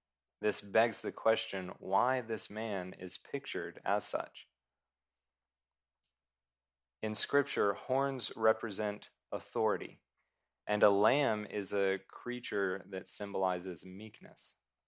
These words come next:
We know Jesus is often seen symbolically as a lamb.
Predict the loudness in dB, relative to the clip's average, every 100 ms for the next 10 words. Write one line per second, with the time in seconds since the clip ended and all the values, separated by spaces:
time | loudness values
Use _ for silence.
0 | _ _ -10 -4 -4 -4 -4 -4 -2 -2
1 | -4 -6 0 2 2 -2 -8 -10 _ _
2 | _ _ -6 -4 -4 -4 -6 2 4 4
3 | 0 -4 -2 0 -2 -4 -12 _ -4 -2
4 | -2 -2 -6 -10